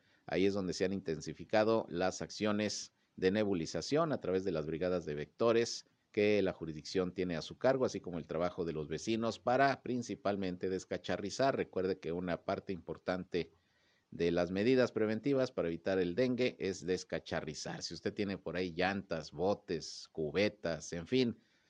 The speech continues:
eh, eh, lugares donde se puede acumular agua, hay que retirarlos porque es en donde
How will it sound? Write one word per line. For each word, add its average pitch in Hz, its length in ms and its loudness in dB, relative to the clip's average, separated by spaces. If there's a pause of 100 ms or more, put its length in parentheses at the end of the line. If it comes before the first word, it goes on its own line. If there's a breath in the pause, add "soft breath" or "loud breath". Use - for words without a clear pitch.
(160 soft breath)
eh, 80 680 0 (760)
eh, 62 380 -6
lugares 107 340 6
donde 90 180 -2
se 90 120 -4
puede 104 180 2
acumular 92 380 0
agua, 127 420 4
hay 87 260 0
que 95 560 0
retirarlos 117 760 0
porque 92 460 0
es - 220 -6
en 85 140 -4
donde 92 420 0